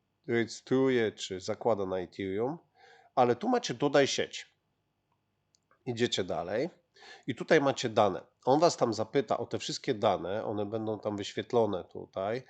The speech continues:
jak otworzycie i będzie tak, nazwa sieci Arbitrum One. To sobie tam wpisujecie, nowy adres, kopiujecie dokładnie ten adres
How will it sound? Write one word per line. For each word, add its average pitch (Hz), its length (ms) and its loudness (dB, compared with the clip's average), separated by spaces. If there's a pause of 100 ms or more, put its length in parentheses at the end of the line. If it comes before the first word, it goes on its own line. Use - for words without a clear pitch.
(220)
jak 104 140 -8
otworzycie 101 640 -6 (300)
i 127 60 -4
będzie 120 260 2
tak, - 240 -6
nazwa 170 260 2
sieci 131 540 -2 (120)
Arbitrum 120 520 0
One. 80 180 -2 (380)
To 143 100 -4
sobie 113 240 -4
tam 95 160 -4
wpisujecie, 98 600 -8
nowy 127 380 2
adres, 107 380 2
kopiujecie 131 840 2 (140)
dokładnie 117 540 2
ten 104 180 -4
adres 104 360 -4